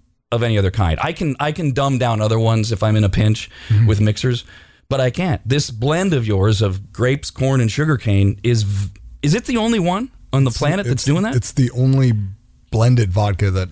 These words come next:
Speaker 2: I'm aware of, much less the blend of those specific ingredients. And you know what? Y-, you're right. It was sometime into the business when I would go to a restaurant and I would order a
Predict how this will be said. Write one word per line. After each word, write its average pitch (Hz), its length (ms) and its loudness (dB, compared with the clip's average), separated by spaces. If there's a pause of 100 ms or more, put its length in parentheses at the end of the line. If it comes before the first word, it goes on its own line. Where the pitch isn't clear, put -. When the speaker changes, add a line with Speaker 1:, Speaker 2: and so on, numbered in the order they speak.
Speaker 2:
I'm 95 140 0
aware 90 300 -2
of, 78 200 -8
much 92 280 -2
less 95 200 0
the 101 60 -2
blend 95 300 0
of 87 100 -2
those 92 460 -2
specific - 800 -4
ingredients. 104 720 2 (340)
And 113 320 2
you 120 120 2
know 123 100 4
what? 113 120 -2
Y-, 113 120 -8 (560)
you're 117 160 2
right. 117 260 4
It 101 200 -10
was 104 420 0 (260)
sometime 117 680 2
into 110 240 2
the 104 100 2
business 107 560 2 (360)
when 110 260 4
I 110 160 0
would 110 140 2
go 107 180 4
to 110 160 0
a 104 60 -2
restaurant 104 380 0
and 107 60 0
I 110 80 6
would 110 120 4
order 101 280 4
a 90 60 -2